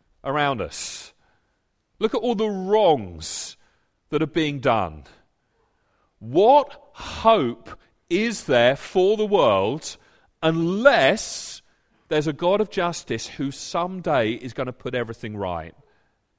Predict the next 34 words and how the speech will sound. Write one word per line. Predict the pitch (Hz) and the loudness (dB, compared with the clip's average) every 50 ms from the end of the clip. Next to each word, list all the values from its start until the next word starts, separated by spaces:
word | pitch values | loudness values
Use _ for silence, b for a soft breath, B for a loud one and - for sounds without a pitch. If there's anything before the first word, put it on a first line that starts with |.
| _ | _
If | - 165 - | -6 -4 0
there | - 202 208 214 | 2 2 2 2
is | 262 294 214 - | 2 0 -4 -8
no | 190 180 180 196 208 220 240 226 | -8 -4 0 2 2 2 2 0
God | - 214 202 202 202 180 | 0 0 0 2 2 0
of | 165 - | -2 -2
justice, | - 190 180 180 - - - 120 110 117 - - - - - b b b b b | 0 0 0 0 0 -2 -2 0 0 0 -2 -8 -14 -14 -16 b b b b b
then | - 175 175 175 | 4 4 4 6
there | 175 175 175 175 - | 2 2 2 0 -2
is | 202 233 175 156 143 - | -4 0 0 -2 -2 -2
no | 170 170 170 165 156 | -2 0 0 0 0
hope | - - 156 156 143 - | 0 0 0 0 0 -6
for | - - | -12 -8
the | 139 135 | -6 -2
world. | 135 131 127 113 98 92 85 76 - - - - - _ _ _ _ _ _ _ _ _ _ _ _ _ _ _ _ _ _ _ _ _ _ _ _ | 0 2 4 4 2 2 -2 -6 -10 -14 -14 -14 -16 _ _ _ _ _ _ _ _ _ _ _ _ _ _ _ _ _ _ _ _ _ _ _ _
But | - 185 | 0 4
Abraham | 214 269 320 - 277 214 220 202 190 | 4 4 6 4 2 2 0 -2 -2
was | 180 - - | -4 -8 -10
confident | - - - 202 202 202 185 - - 131 120 101 85 76 76 _ _ _ _ _ _ _ _ _ _ _ - | -18 -12 -8 -8 -8 -8 -8 -8 -6 -4 -4 -4 -4 -6 -16 _ _ _ _ _ _ _ _ _ _ _ -4
that | 185 170 156 - | -4 -4 -4 -4
God | - 208 214 220 226 233 226 - - | 0 2 2 2 2 0 -2 -4 -4
is | 202 214 208 175 143 143 143 - - | -2 0 2 2 2 0 -2 -4 -8
a | 175 | -8
God | - - 185 180 180 | -4 -2 -2 -2 -2
of | 170 | -2
justice. | - 214 214 190 - - - 101 78 76 - - - - - - _ _ _ _ _ _ _ _ _ _ _ _ _ _ _ _ _ _ _ _ _ _ _ _ - | -4 -4 -6 -6 -8 -10 -10 -12 -10 -10 -12 -12 -12 -14 -16 -18 _ _ _ _ _ _ _ _ _ _ _ _ _ _ _ _ _ _ _ _ _ _ _ _ -8
And | 165 175 160 | -6 -6 -6
so | - - - 156 151 156 | -6 -4 -2 0 0 0
he | 151 156 147 | 0 -2 -4
prays. | - - 139 120 104 98 87 82 73 - - - - - - _ _ _ _ _ _ _ _ _ _ _ _ _ _ _ _ - | -4 -2 -2 0 0 -2 -4 -10 -12 -12 -12 -12 -12 -14 -16 _ _ _ _ _ _ _ _ _ _ _ _ _ _ _ _ -4
The | - 277 | -4 -2
other | 339 349 | -2 -2
thing | - - 160 135 131 127 | -2 -2 -2 -2 0 0
that | 127 127 127 - | 0 0 0 -2